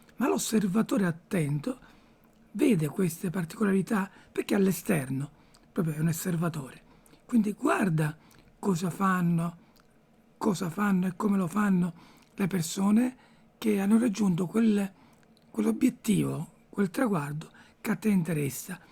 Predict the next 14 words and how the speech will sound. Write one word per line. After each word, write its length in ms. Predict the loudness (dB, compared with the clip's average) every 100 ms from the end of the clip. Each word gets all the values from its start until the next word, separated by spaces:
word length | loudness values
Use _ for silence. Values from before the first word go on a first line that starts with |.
| -20
E 120 | -8 2
allora 500 | 4 6 4 2 0 -10 -20 -20 _
vedrai 500 | -2 0 2 0 0
che 340 | 0 0 0 -2 -12 -20 _ _ _
estrapolerai 680 | -4 -2 -2 2 4 4
tu 120 | 2 0
stesso 760 | -4 0 2 0 -4 -6 -6 -8 -20 -20 -20 -8
una 520 | 4 6 6 4 2 -2 _ _ _ _
strategia 960 | -20 -6 -4 0 0 -2 -4 -2 -2 -6 -14 -20 -20 -8
che 140 | -6
sarà 280 | -2 0 0
per 220 | 0 -2
te 160 | 0 -2
percorribile, 1120 | 0 -4 -2 -2 0 0 -2 -2 -4 -4